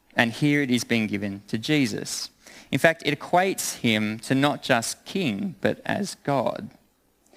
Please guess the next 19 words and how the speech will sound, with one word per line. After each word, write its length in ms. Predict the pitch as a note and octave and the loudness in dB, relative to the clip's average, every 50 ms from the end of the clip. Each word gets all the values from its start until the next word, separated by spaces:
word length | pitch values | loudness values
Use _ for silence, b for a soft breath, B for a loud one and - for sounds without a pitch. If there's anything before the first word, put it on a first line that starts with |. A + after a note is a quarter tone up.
| B B B B B B B | B B B B B B B
Even 320 | F3+ A3 A#3+ G#3+ G#3 F#3+ | 4 4 4 2 2 2
more 300 | D#3 D#3+ E3+ G3+ A#3 C4+ | 2 4 4 4 4 2
than 220 | A#3+ G#3 D3 A#2 G#2 | 2 2 2 2 2
this, 380 | - - - D#3+ E3 - - | 0 -2 -2 -2 -2 -2 -6
Jesus 520 | - - D#3 D#3 F#3 F#3 F#3 G3+ F#3+ - D3 | -2 0 2 2 2 2 2 0 0 2 2
wasn't 480 | D3 E3 F#3 F3 F3+ E3+ D3 A#2+ - | 2 2 2 2 2 2 2 0 -2
just 420 | - - E3 E3+ E3+ D#3+ - - - | 0 0 2 2 2 -2 -6 -4 0
re-, 180 | C3+ B2+ A2+ - - - | -2 -2 -2 -2 -8 0
relevant 580 | - B2 C3+ D3+ E3+ D#3+ A#2+ A2+ G#2+ G#2+ - - - _ _ - | 2 4 4 4 2 2 2 2 2 0 -2 -8 -14 _ _ -4
to 140 | - C3+ A#2+ | 0 0 2
them 440 | A#2 A#2 G#2+ G#2 G#2 G#2 G#2 G#2+ - _ _ _ _ _ - | 4 4 2 2 0 -2 -4 -6 -10 _ _ _ _ _ -6
there. 480 | - B2+ B2 A#2 G#2+ F2 D2+ - C#3 - _ _ _ _ _ _ _ _ _ _ _ _ _ _ _ _ _ - - B B B B B B B - | 0 0 2 2 0 -2 -6 -10 -12 -16 _ _ _ _ _ _ _ _ _ _ _ _ _ _ _ _ _ -20 -20 B B B B B B B 2
Who 160 | G#3+ A#3+ B3+ | 4 4 4
Jesus 460 | A3 A#3 A#3+ A3+ G#3 F#3+ F#3+ - - | 2 4 2 2 2 0 0 2 2
is 340 | C3+ A2+ A2 A#2 B2 B2 - | 4 4 4 4 2 2 2
and 220 | - B2+ B2 B2+ | 2 2 2 4
what 160 | C3+ C#3+ - - | 2 0 0 -2
he 500 | - D3 C3+ C3 B2 A#2+ A2+ A#2 - - _ - | 0 2 4 4 4 4 2 2 -2 -6 _ -4
did 360 | A#2 A2+ G#2 G2+ G#2 A2+ | -2 -2 0 -2 -4 -6